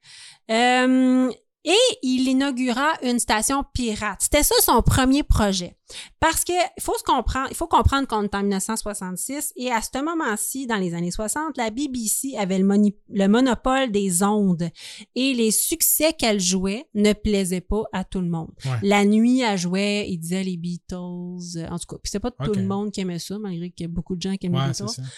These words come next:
Speaker 1: Mais lui, ça lui plaisait pas. Euh, donc, il y avait des jeunes un peu frondeurs qui avaient commencé à installer un peu partout des radios clandestines qui étaient rapidement fermées. Donc, Paddy en avait déjà ins-,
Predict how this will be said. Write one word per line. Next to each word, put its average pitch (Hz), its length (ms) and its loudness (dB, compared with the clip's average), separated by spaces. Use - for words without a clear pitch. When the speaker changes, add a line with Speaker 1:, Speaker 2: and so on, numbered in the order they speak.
Speaker 1:
Mais 240 440 2
lui, 226 240 0
ça 247 160 -4
lui 185 180 -4
plaisait 214 520 -4
pas. 226 320 -6
Euh, 226 320 2
donc, 269 340 0
il 294 40 0
y - 20 2
avait 226 180 0
des 226 220 0
jeunes 214 200 2
un 208 120 2
peu 320 220 0
frondeurs 233 800 -2
qui - 80 -4
avaient 196 260 -2
commencé 214 540 -2
à 339 100 -4
installer 233 460 -2
un 247 120 -2
peu 285 140 -4
partout 294 460 -2
des 226 160 0
radios 208 380 -4
clandestines 220 840 -6
qui 226 80 2
étaient 240 220 0
rapidement 214 540 -2
fermées. 202 680 -6
Donc, 226 300 4
Paddy 226 260 0
en 269 60 2
avait 226 160 0
déjà 226 220 0
ins-, 277 80 -4